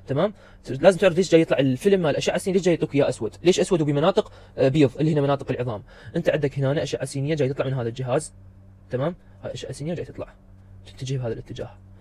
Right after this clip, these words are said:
اكو هنا فيلم شفاف، خليه الم-، الطبيب بالجهاز خليه شفاف، تطلع الاشعه،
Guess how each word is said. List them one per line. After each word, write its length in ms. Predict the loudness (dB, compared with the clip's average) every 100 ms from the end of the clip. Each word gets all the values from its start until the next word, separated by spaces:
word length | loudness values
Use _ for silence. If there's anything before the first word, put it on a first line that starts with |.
| -10 -2
اكو 200 | 0 2
هنا 200 | 2 0
فيلم 240 | 0 -2
شفاف، 520 | -2 -4 -8 -10 -20 -20 -20 -20 -20 -20 -20 -6
خليه 220 | -2 -2
الم-، 140 | -4 -6
الطبيب 640 | -4 -2 -2 -2 0 0 -2 -16 -20 -8 -4
بالجهاز 400 | 0 4 4 4
خليه 180 | -4
شفاف، 340 | -4 -6 -8 -10 -16 -20 -20 2
تطلع 220 | 4 6 2
الاشعه، 420 | -2 -6 -10